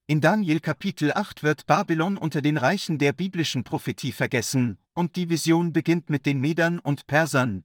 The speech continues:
den Widder, denen Griechenland, der Ziegenbock, folgte. Das Reich Alexanders des Großen zerfiel in vier Königreiche von geringerer Macht als Alexander selbst,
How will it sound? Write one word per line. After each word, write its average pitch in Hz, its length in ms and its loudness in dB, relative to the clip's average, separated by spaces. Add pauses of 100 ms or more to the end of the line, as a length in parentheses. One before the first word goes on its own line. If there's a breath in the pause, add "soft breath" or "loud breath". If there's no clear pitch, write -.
(140)
den 190 200 0
Widder, 131 400 4 (200)
denen 160 300 2
Griechenland, 156 800 0 (120)
der 156 180 0
Ziegenbock, 160 720 -2
folgte. 117 600 -2 (1000)
Das 160 220 0
Reich 202 280 0
Alexanders 165 680 0
des - 240 -4
Großen 160 380 -2
zerfiel 185 480 -2
in 160 180 -2
vier 202 280 -4
Königreiche 135 680 -2
von 135 300 -4
geringerer 139 480 -2
Macht 123 320 -4
als 156 240 0
Alexander 127 600 -2
selbst, - 580 -4